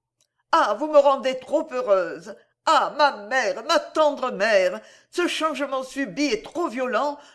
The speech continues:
je n'ai pas la force de le supporter. Je savais que mon père me pardonnerait parce que l'offense lui était personnelle, mais je n'osais pas espérer de jouir encore de sa tendresse. »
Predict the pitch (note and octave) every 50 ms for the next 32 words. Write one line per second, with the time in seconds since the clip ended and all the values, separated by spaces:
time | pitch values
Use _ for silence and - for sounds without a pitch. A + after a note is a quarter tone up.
0 | _ - - D#4+ D4 C#4 C#4 - - E4+ F4 D#4 C#4 - - - C#4+ D#4 D#4 -
1 | D4 A3+ A#3 A#3 B3 B3 - B3 - - G#3+ G#3+ - - - - F#3+ E3+ E3 E3+
2 | E3 _ _ _ _ _ _ _ _ _ _ _ _ _ _ - - D4 D4 D4
3 | - D#4+ D#4+ - - D4+ E4 D4+ - - B3+ B3 A3+ A3+ - - D4 D4 B3+ G#3+
4 | A3 A3 - G3+ G#3+ G3+ A3 A3 G#3 G3 G3 F#3 A3 C#4+ D4+ C#4 C#4+ - - -
5 | _ - A#3+ - - A#3+ B3 A#3 A#3 A3 - - D4 C#4+ D#4 D4+ D4 - C#4 A3
6 | G#3+ A#3 A3+ - B3+ B3 A#3+ A#3+ A3+ F3 - - A3 G3 F3+ F3 E3 E3 D#3+ D#3+
7 | D#3+ F3 - - _ _ _ _ _ _ _ _ _ - B3+ C4 G3+ B3+ B3+ B3+
8 | B3 B3 - G#3 G3+ - B3+ C4+ E4 D#4+ D4 C#4+ - - B3 B3+ - G#3+ G#3+ A#3+
9 | C4+ - - F3+ A#3 G#3+ D#3 F#3+ B3+ D4 D4 D4 C#4 C4 B3+ A3 - A3 A3 C4
10 | C4+ B3+ A3 A#3 - - A3 G#3+ A3 G#3 G#3 G#3 G3 - F3 E3 D#3 D3 E3+ -
11 | - - -